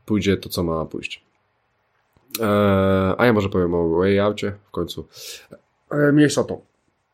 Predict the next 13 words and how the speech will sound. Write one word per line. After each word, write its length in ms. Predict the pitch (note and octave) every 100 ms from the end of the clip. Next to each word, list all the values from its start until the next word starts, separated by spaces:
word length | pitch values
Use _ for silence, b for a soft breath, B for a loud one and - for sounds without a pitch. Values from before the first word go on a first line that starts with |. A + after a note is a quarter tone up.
| _ -
E, 120 | C3+ D#3
dobra, 240 | F3 A2
więc, 200 | C#3+ C#3+
e, 100 | F3
słuchajcie, 340 | F3+ A3+ C#3+
sto 480 | C3+ - A3+ A3+ G#3+
trzynasty 720 | G#3+ - F3+ E3 - E3+ E3
odcinek 1080 | - E3 - - C#3 D3 C3+ A#2 G#2+ F2+ - B B B
nagrywał 880 | - G2 A2 G#2 A#2+ B2+ A2+ A2 A2
ze 320 | F#2 E2 G2
mną 560 | G2+ F#2 F2 E2 D2+ C2+ - _ _ _ _ _ _ _ _ _
Wojtek 320 | F2 A2 C#3
Ocjan. 260 | C#3+ - G#3